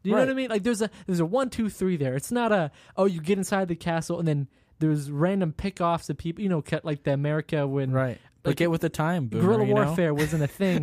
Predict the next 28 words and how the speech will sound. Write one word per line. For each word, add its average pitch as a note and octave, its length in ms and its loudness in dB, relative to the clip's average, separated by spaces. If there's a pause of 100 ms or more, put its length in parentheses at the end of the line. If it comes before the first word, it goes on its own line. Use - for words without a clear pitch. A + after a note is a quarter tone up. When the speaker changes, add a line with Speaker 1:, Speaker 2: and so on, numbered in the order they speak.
Speaker 1:
really. B2+ 300 2 (140)
Speaker 2:
<laughs> - 60 -10
Speaker 1:
I D#4+ 120 -2
know, E3 260 2 (420)
but A#3 280 2
Speaker 2:
But D3 80 0
you D3 100 2
know D3+ 60 0
what D3+ 60 0
I'm D3+ 60 -2
saying? G3 360 0
Like, D3 260 0 (320)
it's, D3+ 340 0
uh, D3+ 400 2 (420)
exactly. D3 680 0
That D3 180 2
was, D#3 140 0
there D#3 160 0
was E3+ 100 2
definitely F3+ 440 -2
a D3+ 60 -2
point C#3+ 280 -4
in C3+ 80 -8
time C3 240 -2
Speaker 1:
You C3 60 -2
Speaker 2:
where B2 60 2
it C4 40 2
Speaker 1:
never B3+ 100 2